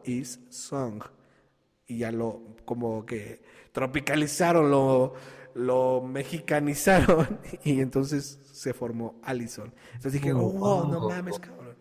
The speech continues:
Speaker 1: Cuando tenga una perra o algo así le voy a poner Allison", porque <laughs> me mamó su, no, no sé si
Speaker 2: Sí.
Speaker 1: te sabías esta historia.
Speaker 2: No, para nada, pero qué, qué, pues, qué creativos, la verdad.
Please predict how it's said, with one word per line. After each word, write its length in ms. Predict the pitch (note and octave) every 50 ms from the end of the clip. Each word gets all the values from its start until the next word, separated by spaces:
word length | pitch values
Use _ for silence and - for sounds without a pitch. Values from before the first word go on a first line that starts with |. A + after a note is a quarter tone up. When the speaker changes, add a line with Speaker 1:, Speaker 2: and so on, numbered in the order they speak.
| _ - - _ _
Speaker 1:
Cuando 280 | _ - C3 C#3 C#3+ C3+
tenga 240 | C#3 E3+ E3 F3+ F3+
una 260 | F#3+ F#3+ E3 D3 -
perra 340 | - F#3+ G3+ F3+ F#3 F3 E3+
o 60 | E3+ E3+
algo 120 | F3 E3
así 160 | D#3+ - -
le 60 | D#3+ D#3
voy 100 | D#3 D3+
a 40 |
poner 260 | - E3 D3 C#3+ D3 D#3
Allison", 380 | D#3+ D#3 C#3+ C#3 - - A#2 A2
porque 240 | A#2 - - C#3
<laughs> 120 | - C#3 C3
me 140 | D3 C3+ C3
mamó 360 | B2+ C3 C3 B2+ C3+ C#3+ D3
su, 180 | - - C3 - - - - - - _ _ _ _ - - - - - -
no, 120 | D3 D3+
no 140 | F#3 F#3 F3+
sé 140 | F3+ - F#3
si 120 | E3 C3
Speaker 2:
Sí. 60 | C3 C#3
Speaker 1:
te 100 | D3 E3+
sabías 320 | D3+ D3 E3 E3+ D#3+ -
esta 160 | E3+ - -
historia. 480 | D#3 D3 - - D#3 D3+ D3+ E3 F#3+ - - - - - _ _ _ _ A#2+
Speaker 2:
No, 260 | B2+ C3+ D3 D3 D3
para 240 | D3 C#3 B2+ A#2+ A2+
nada, 500 | A#2 A#2+ B2+ C3+ C#3 C#3+ C#3+ C#3+ B2 -
pero 220 | - A2+ G#2+ G#2 -
qué, 160 | - A#2 A#2 - _
qué, 340 | - A#2+ A#2+ A#2+ A#2+ A#2 A#2+
pues, 200 | - A2+ G#2+ -
qué 160 | - - A2+
creativos, 500 | A#2 - B2 A#2+ B2 C3 C3+ D3+ D#3 C3
la 80 | A#2 G#2+
verdad. 400 | G#2 G#2 G#2 A2+ B2 C#3 D3+ C#3+